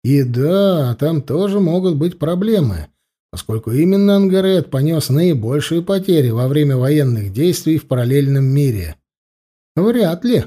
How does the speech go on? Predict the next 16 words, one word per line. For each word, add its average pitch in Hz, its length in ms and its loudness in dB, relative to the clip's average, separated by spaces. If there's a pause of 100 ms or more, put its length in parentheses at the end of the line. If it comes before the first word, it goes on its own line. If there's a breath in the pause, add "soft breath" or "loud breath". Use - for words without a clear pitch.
(120)
он 151 220 0
вот 147 220 -2
так 123 180 -4
сразу 127 440 -2
загорится 139 640 -2
желанием 196 520 0
мне 151 400 0
помочь, 156 580 -4 (380)
естественно, 143 720 -2
рискуя, 170 520 -2
что 127 160 -6
понесёт 147 560 -2
при 175 160 0
этом 165 440 0
новые 185 360 2
потери. 113 680 -4